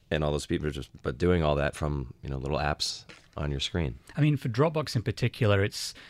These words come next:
Speaker 2: it must have been quite interesting because by design, your product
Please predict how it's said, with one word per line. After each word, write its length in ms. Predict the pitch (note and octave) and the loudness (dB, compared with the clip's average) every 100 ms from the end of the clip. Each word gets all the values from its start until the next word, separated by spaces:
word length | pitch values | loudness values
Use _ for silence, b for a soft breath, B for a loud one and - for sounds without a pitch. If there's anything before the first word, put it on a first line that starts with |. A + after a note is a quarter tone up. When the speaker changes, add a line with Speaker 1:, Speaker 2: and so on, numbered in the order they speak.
| B B | B B
Speaker 2:
it 100 | A2+ | 2
must 180 | A#2+ A#2+ | 4 4
have 60 | B2 | 2
been 80 | |
quite 220 | A2 A2 G#2 | 2 4 4
interesting 640 | G#2 - - G#2+ G2+ G2 - | 2 -2 0 2 2 0 -2
because 640 | - - G2+ G2 F#2 - B B B - | -4 2 4 4 2 -4 B B B -4
by 160 | - A2+ | 2 4
design, 840 | A2 F#2+ A2 B2 A2+ G2 F#2+ F#2 - _ - | 4 4 6 6 6 4 2 0 -8 _ 0
your 200 | A2+ G2 | 0 0
product 600 | - A#2 A2 - - | 0 2 2 0 -6